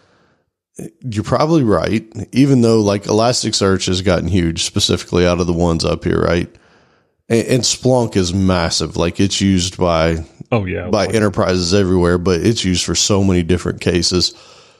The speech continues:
Speaker 1: But I think that the reason why these probably aren't more popular is because I think people abuse their relational databases.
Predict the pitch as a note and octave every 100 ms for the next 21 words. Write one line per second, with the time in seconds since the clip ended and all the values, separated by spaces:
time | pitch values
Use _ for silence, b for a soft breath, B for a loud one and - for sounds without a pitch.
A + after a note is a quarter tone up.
0 | B B _ _ _ _ _ _ _ -
1 | D#3+ D3 F#2 - - - _ _ _ _
2 | _ _ _ _ _ _ _ _ _ B2
3 | A#2+ - C3+ D#3 - B2+ B2 G2+ G2+ A2+
4 | A2+ A2 G#2 G#2+ G2+ G2 G2+ G#2+ - -
5 | G#2 A2 A2+ A2 A2 G#2 - F#2+ F#2 G2+
6 | G#2+ G2+ A2 A#2 C3+ C3+ B2+ - - -
7 | G2+ G2+ G2 G2 G2 G#2+ F#2 G#2 F#2+ G2+
8 | F#2 G2 F#2+ F#2+ F#2 F#2 F2+ E2+ E2+ F#2
9 | F2 E2+ F2 E2+ - - -